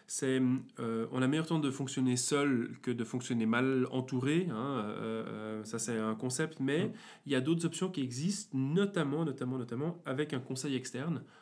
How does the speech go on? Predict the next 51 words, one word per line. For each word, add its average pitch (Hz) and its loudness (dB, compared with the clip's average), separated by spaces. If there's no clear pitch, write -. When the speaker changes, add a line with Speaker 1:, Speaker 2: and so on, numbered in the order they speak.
Speaker 1:
une 131 -4
sorte 120 -2
d'advisory 127 -2
board, 120 -2
qui 135 0
finalement 123 -2
assez 160 0
Speaker 2:
Mhm. - -4
Speaker 1:
tôt, 160 2
et 135 -2
d'ailleurs 127 0
on 120 0
le 113 0
verra 143 0
dans 135 0
l'interview 131 0
de 120 -2
David, 123 0
assez 139 4
tôt 160 4
peuvent 131 0
intervenir 135 2
et 117 2
nous 117 0
filer 156 -2
un 127 4
coup 131 0
de 127 2
main, 127 6
nous 113 2
aider 143 2
finalement 131 0
dans 131 0
le 113 -2
déploiement 123 0
du 127 0
projet. 110 -4
Speaker 2:
Oui, 135 4
clairement. 127 2
Il 143 4
y - 10
a 147 8
un 147 8
autre 202 10
point 214 8
aussi 190 4
qui - 2
m'a, 127 4
qui - -6
m'a 127 2
vraiment 170 2